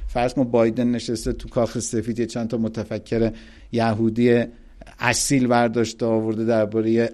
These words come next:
عالم می‌خوان حرف بزنن با این نگاه مکانیکی صحبت می‌کنن ها. نه، ما اصلاً یکی از مشکلاتمون توی روانشناسی غربی دقیقاً همین نگاه مکانیکی به انسان و جهانه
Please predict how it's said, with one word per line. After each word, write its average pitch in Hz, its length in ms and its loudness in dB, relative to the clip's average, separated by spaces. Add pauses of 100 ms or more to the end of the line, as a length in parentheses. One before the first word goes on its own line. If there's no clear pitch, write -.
عالم 117 360 2
می‌خوان 117 340 -2
حرف 110 380 -2
بزنن 107 340 -2
با 104 140 -4
این 107 140 -4
نگاه 107 360 -4
مکانیکی 101 840 -6
صحبت 95 540 -6
می‌کنن 95 440 -4
ها. 92 140 -8 (600)
نه، 180 200 0
ما 151 160 0
اصلاً 175 220 -4
یکی 175 160 -4
از 170 100 -4
مشکلاتمون 160 720 -4
توی 147 160 -4
روانشناسی 120 720 -2
غربی 117 360 -2
دقیقاً 139 340 -4
همین 175 300 -4
نگاه 143 320 0
مکانیکی 117 500 -2
به 165 140 -6
انسان 131 420 -4
و 151 40 -2
جهانه 131 520 -2